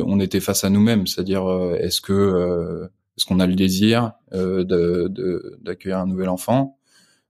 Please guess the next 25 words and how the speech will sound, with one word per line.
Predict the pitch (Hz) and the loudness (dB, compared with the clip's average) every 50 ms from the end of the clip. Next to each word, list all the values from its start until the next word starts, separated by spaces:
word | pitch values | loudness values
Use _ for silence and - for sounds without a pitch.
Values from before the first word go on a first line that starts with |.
| _ - | _ -10
ou | 104 98 | -10 -4
pas ? | - 104 101 107 113 123 131 - - - | 0 2 2 4 4 2 2 0 0 0
Euh, | 101 95 90 90 92 | 0 2 4 4 4
là, | 95 101 104 104 | 4 4 4 4
demain, | 101 104 98 104 113 117 117 113 104 95 | 4 4 4 4 4 4 4 4 4 4
on | 92 92 90 | 4 2 2
se | 90 - | 0 -2
pose, | - - 92 92 | -2 -2 -2 -2
on, | - - 92 87 90 87 87 - - | 0 0 0 0 0 -2 -2 -4 -2
voilà, | - 95 101 101 92 | 0 2 2 2 2
on | 92 90 | 2 2
est, | 104 - | 0 0
on, | - - 92 92 - _ - | 0 -2 -4 -4 -6 _ -14
on | 92 | -16
connaît | - - 92 92 90 87 | -8 -4 -2 -2 -2 -2
plus. | - - - 107 95 - - 92 | -4 -4 -4 -4 -2 -2 -2 -2
Euh, | 92 92 92 92 92 - _ _ _ - _ _ - | -2 -2 -2 -2 -4 -8 _ _ _ -20 _ _ 0
bah, | 95 92 85 | 0 2 2
déjà, | 98 104 98 104 104 101 | 2 2 2 4 2 2
on | 98 92 92 92 | 2 4 4 2
a | 87 | 2
des, | 92 90 90 87 87 87 92 - _ _ _ - _ - - - _ _ _ _ _ | 2 2 4 4 2 0 -2 -8 _ _ _ -20 _ -20 -20 -20 _ _ _ _ _
on | - 90 87 | -4 -2 2
a | 87 85 | 2 2
des, | 85 92 90 82 85 82 82 82 82 85 82 82 85 82 | 2 2 2 2 4 4 4 4 2 2 2 0 -2 -2